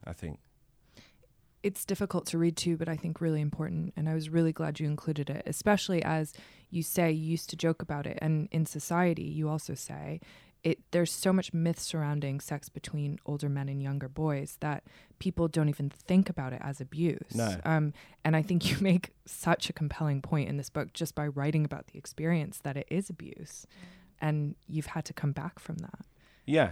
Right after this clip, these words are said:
Speaker 1: and that's been a very long process, and it, you know, it, it was the, the, for all however grim those situations were, the amount of adrenaline and, um,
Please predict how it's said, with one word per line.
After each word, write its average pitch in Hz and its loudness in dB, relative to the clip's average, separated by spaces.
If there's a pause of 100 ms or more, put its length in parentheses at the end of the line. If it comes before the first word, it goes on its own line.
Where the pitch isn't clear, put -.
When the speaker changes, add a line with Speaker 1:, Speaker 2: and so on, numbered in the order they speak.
Speaker 1:
and 110 2
that's 104 2
been 101 0
a - -8
very 95 -2
long 90 -2
process, 107 -2
and 110 4
it, - -4
you 123 0
know, 82 -4 (140)
it, - -4
it - -6
was 107 2 (1200)
the, - 0
the, - -6 (320)
for 113 0
all 127 6
however 107 4
grim 120 2
those 92 2
situations 98 -2
were, 80 -4
the 90 -2
amount 110 0
of 90 -4
adrenaline 92 0 (120)
and, 87 -4 (1120)
um, 85 -4